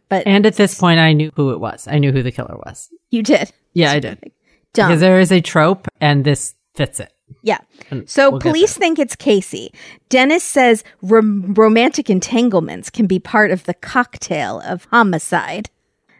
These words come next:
Speaker 1: might have to add that to my list of quotes.
Speaker 2: Yeah, that was per-, that was good.
Speaker 1: Rebecca had told her father that Casey was getting very possessive in their on-again, off-again thing,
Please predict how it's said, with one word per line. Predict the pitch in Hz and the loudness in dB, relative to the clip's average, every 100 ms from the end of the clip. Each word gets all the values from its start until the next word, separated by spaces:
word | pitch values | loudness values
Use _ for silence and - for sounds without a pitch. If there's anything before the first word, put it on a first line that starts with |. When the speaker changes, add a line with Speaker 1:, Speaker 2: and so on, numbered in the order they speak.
| - | -14
Speaker 1:
might | 208 | -6
have | 185 - | -6 -4
to | |
add | 131 170 | -6 -4
that | 175 - | -6 -6
to | - | -8
my | 165 | -8
list | 170 - 156 | -8 -10 -14
of | |
quotes. | - 156 | -8 -2
Speaker 2:
Yeah, | 143 | 0
that | 139 | 0
was | 131 - | -4 -4
per-, | - - | -6 -6
that | 127 - | -10 -10
was | 143 | -14
good. | - - 208 _ _ - | -16 -20 -20 _ _ -2
Speaker 1:
Rebecca | 233 240 285 339 | 0 2 0 0
had | 359 254 | -2 -2
told | 233 226 | -2 -2
her | 220 220 | 0 -6
father | - 160 175 214 226 | -2 0 0 2 2
that | 202 - | 0 -4
Casey | - 196 - 233 | -4 -4 -4 -2
was | 214 196 | -2 0
getting | 190 190 | -2 -2
very | 180 185 185 | -2 -2 -2
possessive | - 185 156 160 - 220 | -4 -6 -6 -6 -2 -4
in | 220 208 | -2 -4
their | 196 196 | -2 -2
on-again, | 190 190 190 190 | -2 -2 -2 -2
off-again | 175 - 208 220 | -2 -4 -4 -2
thing, | 233 233 | 0 -2